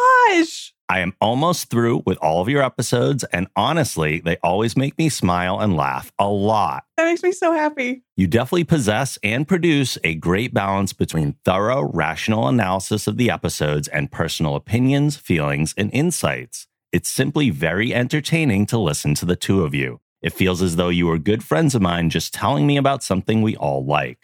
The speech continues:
Speaker 2: And just in general, there's a great back and forth conversational chemistry between the two of you.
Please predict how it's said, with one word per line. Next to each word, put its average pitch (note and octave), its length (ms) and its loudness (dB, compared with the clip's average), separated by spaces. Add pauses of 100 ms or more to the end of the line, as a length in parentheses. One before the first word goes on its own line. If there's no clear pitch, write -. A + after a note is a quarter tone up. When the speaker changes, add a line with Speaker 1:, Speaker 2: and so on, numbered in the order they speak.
(200)
Speaker 2:
And E2 160 0
just E2+ 260 -2
in D#2 140 0
general, A2 560 0 (240)
there's F2 180 0
a D#2 80 -2
great A#2+ 340 -2
back A#2 280 -4
and A#2+ 100 -2
forth G#2+ 300 -2
conversational G#2+ 760 0
chemistry - 540 0
between G#2+ 380 -2
the D2 80 -2
two C3 260 0
of F#2 100 0
you. C2 280 -6